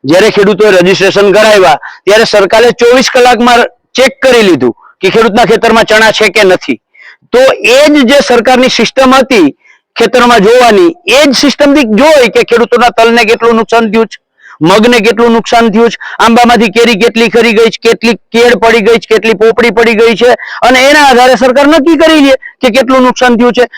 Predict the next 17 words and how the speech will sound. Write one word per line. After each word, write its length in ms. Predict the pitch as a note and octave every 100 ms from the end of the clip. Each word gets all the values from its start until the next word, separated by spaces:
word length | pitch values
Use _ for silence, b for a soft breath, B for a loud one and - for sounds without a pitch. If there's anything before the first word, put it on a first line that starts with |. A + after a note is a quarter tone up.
| B _
કોઈ 300 | B3+ C4 A#3+
રિપ-, 440 | F#3+ F3 G#3+ -
અ, 120 | G#3
ઘર, 500 | F3 D#3 D3 G3 F#3
ત્યાં 240 | A3+ A#3 G#3+
સર્વે 300 | G#3+ A#3+ B3
કરવા 220 | C4 C4+
આવવાની 380 | C4 C4+ C#4 D4
જરૂર 280 | D#4+ E4+
જ 180 | E4 D4+
નથી. 280 | C#4+ A3+ B3 b b _
પણ 80 | A3+
આ 220 | A3 A#3+
સરકારને 540 | A#3 G#3 F#3+ A3 A3+
કંઈ 160 | A3+ A#3+
દેવું 480 | F3+ F3 G#3+ A#3+ B3
નથી, 420 | B3+ - F3